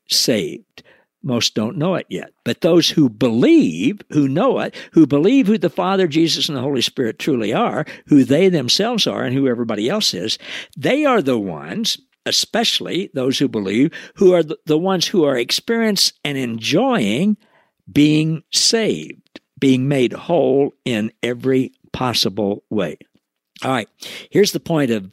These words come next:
last week and this week's podcast, our message. God is totally good. God is perfect love with no conditions. God has included and accepted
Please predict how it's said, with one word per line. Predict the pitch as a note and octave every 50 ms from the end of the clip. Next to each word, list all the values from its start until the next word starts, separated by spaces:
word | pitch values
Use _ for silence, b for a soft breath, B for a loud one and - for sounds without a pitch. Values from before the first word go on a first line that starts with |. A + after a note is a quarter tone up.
| - - -
last | - B2 C3 B2 - - -
week | G#2 G#2+ - -
and | G2 F2+ G2+
this | G#2+ - - -
week's | A2 F#2+ F#2 - - - - _ - - - - -
podcast, | F2+ E2+ F2+ - - F#2+ F2+ - - - - G2
our | F2 E2
message. | F2+ F2+ D#2+ - - - - - - B B B B B B B B B B B B B -
God | - D3 D#3+ E3 D#3+ D#3 - _ -
is | C3+ B2+ A#2+ A#2 A2 - - - _ _ _ _ _ _ _ _ _ -
totally | - - C#3+ C#3+ C#3+ D3 C3 B2 B2 A#2 A#2 A2 A#2+ _ - G#2+
good. | G2 G#2+ F2+ D2 C#2 - - _ _ _ _ _ _ _ _ _ _ -
God | B2+ B2 B2+ B2+ A#2+
is | A#2 G#2+ G2 - - _ _ _ _ _ _ -
perfect | - - A#3+ A#3+ - - C#3 G#2 _ -
love | A#2 G2+ F#2+ F2+ F#2+ F#2+ F#2+
with | G2+ G2+ - B2
no | A#2+ B2 B2+
conditions. | - - - A2 G2+ G#2 A2 F#2+ - - - - - - - - - _ _ _ _ _ _ _ _ B B B B B -
God | B2+ C3+ C3+ B2
has | A#2+ B2+ A#2+ - -
included | A2+ A2 - - - E3+ E3+ E3 D#3 C#3+ C3
and | - A#2 G#2+ G#2
accepted | G2+ - - - - B2+ A2+ _ _ - G#2+ F#2 F#2 G2+